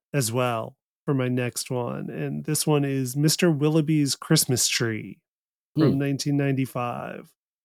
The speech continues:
Speaker 1: which, uh, just a little summary, is a single Christmas tree becomes the source of cheer for the people and animals living around Mister Willoughby's estate, based on the children's book of the same name.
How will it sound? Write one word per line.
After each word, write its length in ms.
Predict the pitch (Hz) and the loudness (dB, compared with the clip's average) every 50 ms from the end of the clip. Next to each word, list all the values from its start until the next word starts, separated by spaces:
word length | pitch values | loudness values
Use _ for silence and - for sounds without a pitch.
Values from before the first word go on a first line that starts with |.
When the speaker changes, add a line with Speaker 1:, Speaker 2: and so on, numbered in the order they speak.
| _ _ _ _ _ _ _ _ _ _ _ _ - | _ _ _ _ _ _ _ _ _ _ _ _ -8
Speaker 1:
which, 580 | 180 147 139 139 135 127 127 - - - - | -4 -2 0 0 0 -2 -4 -4 -4 -6 -4
uh, 300 | - - 147 139 139 139 | -4 -4 -4 -4 -4 -4
just 240 | 139 - 156 131 - | -4 -4 -4 -2 0
a 40 | - | 2
little 160 | 143 139 151 | 2 4 4
summary, 500 | 143 - 156 143 135 135 139 143 143 139 | 4 4 4 4 4 2 2 0 0 0
is 240 | 135 135 135 131 127 | 0 0 0 0 0
a 80 | 135 127 | -2 0
single 300 | - - 156 147 147 139 | 2 2 4 4 4 2
Christmas 400 | - - 160 147 - 160 147 - | 2 2 2 2 4 2 2 0
tree 280 | - - 170 165 156 156 | 0 0 2 2 2 2
becomes 460 | 147 156 139 - - 143 143 139 131 | 2 0 0 0 0 0 0 0 -2
the 100 | - 139 | -2 -2
source 320 | - - 160 151 143 - - | -2 0 2 2 2 2 0
of 100 | 143 131 | -2 -2
cheer 420 | - - 160 151 151 156 160 160 | -2 0 2 2 2 4 2 2
for 120 | - 170 | 2 0
the 100 | 151 139 | 0 0
people 340 | 135 - 156 143 - 151 143 | 0 0 0 2 4 4 4
and 120 | 143 139 147 | 4 4 4
animals 500 | 143 143 147 156 156 160 165 165 156 147 | 4 4 4 4 4 4 2 2 2 2
living 260 | 151 156 147 160 156 | 2 2 2 2 2
around 320 | 156 156 151 147 147 143 | 2 2 2 2 2 0
Mister 260 | 143 151 - - 156 | 0 0 0 2 0
Willoughby's 520 | 143 131 143 151 147 143 131 147 143 135 131 | 2 2 2 2 2 2 2 2 2 2 0
estate, 460 | 131 - - - 190 226 262 269 - _ _ _ _ _ _ _ _ - | 0 -2 2 2 4 2 2 0 -6 _ _ _ _ _ _ _ _ -4
based 280 | 143 139 143 135 - | -2 -2 0 -2 -2
on 260 | - 143 139 135 135 131 | -4 -4 -2 -2 -2 -2
the 160 | 131 127 127 | -4 -4 -6
children's 420 | - - 151 143 131 135 131 123 - | -4 -4 -2 -2 0 0 -2 -2 -2
book 260 | - 139 135 - - - | -4 -4 -4 -6 -6 -6
of 220 | 151 139 131 135 | -6 -6 -6 -6
the 80 | 139 123 | -4 -4
same 400 | - - 135 123 123 117 123 123 | -2 -2 -2 -4 -4 -6 -8 -10
name. 280 | 123 139 131 120 113 | -10 -12 -12 -14 -16